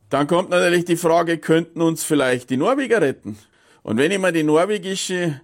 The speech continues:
Magazinstatistik, nennt sie das bei denen immer so schön, anschaue, dann seht ihr, das Schwarze ist dieses Jahr und der Speicher geht bereits nach unten. Die speichern also nicht ein, wie es eigentlich normal ist, das sieht man an der roten Linie,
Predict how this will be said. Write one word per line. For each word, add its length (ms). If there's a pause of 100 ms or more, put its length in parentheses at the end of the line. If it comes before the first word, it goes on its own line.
Magazinstatistik, 1300
nennt 200
sie 100
das 200
bei 120 (200)
denen 140
immer 220
so 140
schön, 240 (380)
anschaue, 400
dann 180
seht 360
ihr, 80
das 160
Schwarze 480
ist 180
dieses 420
Jahr 300 (880)
und 180
der 120
Speicher 440
geht 300
bereits 460
nach 120 (160)
unten. 440 (840)
Die 80
speichern 520
also 240
nicht 440
ein, 320
wie 100
es 140
eigentlich 360
normal 400
ist, 180
das 140
sieht 180
man 100
an 60
der 100
roten 300
Linie, 340